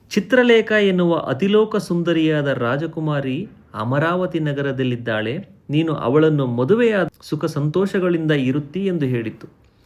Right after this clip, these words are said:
ರಾಜನು ಅಮರಾವತಿ ನಗರಕ್ಕೆ ಹೋಗಿ ಚಿತ್ರಲೇಖವನ್ನು ಮದುವೆ ಮಾಡಿಕೊಂಡು ಬಂದನು. ಅವಳು ಒಂದು ಹೆಣ್ಣು ಗಿಳಿಯನ್ನು ಜೊತೆಯಲ್ಲಿ ತಂದಿದ್ದಳು.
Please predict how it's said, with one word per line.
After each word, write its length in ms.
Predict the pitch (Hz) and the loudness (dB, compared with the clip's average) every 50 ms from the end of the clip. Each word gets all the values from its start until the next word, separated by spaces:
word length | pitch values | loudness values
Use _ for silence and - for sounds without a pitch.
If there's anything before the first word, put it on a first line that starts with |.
| _ - - - - - - - - - _ - | _ -20 -20 -20 -20 -20 -20 -20 -20 -20 _ -8
ರಾಜನು 440 | - 107 135 135 147 147 165 156 147 | -2 0 2 2 2 2 2 0 0
ಅಮರಾವತಿ 640 | 127 117 117 135 143 147 160 175 180 180 175 175 170 | 0 0 0 0 0 0 0 0 0 -2 0 0 -2
ನಗರಕ್ಕೆ 500 | 156 147 139 135 139 135 127 131 - 131 | 0 0 0 0 0 -2 -2 -2 -4 -4
ಹೋಗಿ 500 | 123 131 139 147 175 175 190 165 117 101 | -2 0 2 2 2 2 0 -2 -2 -4
ಚಿತ್ರಲೇಖವನ್ನು 1080 | 123 - - 160 156 - 185 190 180 160 156 151 151 151 147 143 139 135 131 131 139 | -6 -6 -6 -6 -4 -4 -2 -2 0 0 -2 -2 -2 -4 -4 -4 -4 -4 -4 -4 -4
ಮದುವೆ 400 | 147 139 123 117 131 135 147 160 | -4 -4 -4 -2 -2 -2 -2 -2
ಮಾಡಿಕೊಂಡು 540 | 165 151 143 139 135 131 131 127 123 117 117 | -4 -4 -4 -4 -4 -6 -6 -6 -4 -4 -4
ಬಂದನು. 420 | 110 113 110 110 104 104 98 - - - _ _ _ _ _ _ _ _ _ _ _ _ _ _ _ _ _ _ _ _ _ - | -4 -4 -6 -4 -6 -8 -8 -8 -14 -20 _ _ _ _ _ _ _ _ _ _ _ _ _ _ _ _ _ _ _ _ _ -4
ಅವಳು 240 | 120 120 127 127 120 | 0 2 2 2 2
ಒಂದು 220 | 117 113 107 110 | 0 -2 -2 -4
ಹೆಣ್ಣು 420 | 104 - - 143 156 190 220 247 233 | -6 -4 -2 0 0 0 2 0 0
ಗಿಳಿಯನ್ನು 540 | 180 190 185 175 170 156 147 135 135 127 | 0 2 2 2 2 2 0 0 0 -2
ಜೊತೆಯಲ್ಲಿ 540 | 117 107 120 113 - 135 143 151 165 170 180 | -4 -2 -4 -4 -4 -2 -2 0 0 0 0
ತಂದಿದ್ದಳು. 560 | 175 180 165 160 156 143 135 139 131 123 - | -2 -2 -2 0 0 0 0 0 -2 -2 -4